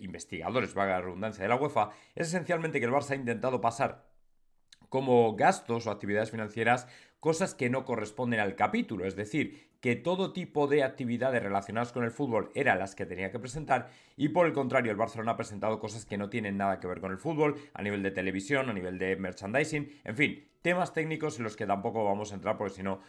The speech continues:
nos vamos a volver locos, ¿vale? Pero que en un principio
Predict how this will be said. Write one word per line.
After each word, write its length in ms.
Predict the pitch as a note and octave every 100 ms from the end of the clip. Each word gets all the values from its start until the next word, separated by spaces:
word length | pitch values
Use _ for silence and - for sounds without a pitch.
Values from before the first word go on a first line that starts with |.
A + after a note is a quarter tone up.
| - -
nos 140 | G2
vamos 340 | G2+ G#2+ G#2
a 40 | G#2
volver 340 | F2 F2 F#2+
locos, 320 | F#2 E2+ -
¿vale? 180 | F#2+ A2+
Pero 240 | B2+ B2+ A#2+
que 60 |
en 80 | B2+
un 120 | C3+
principio 640 | C#3+ C#3+ C#3+ F3 B2+ C3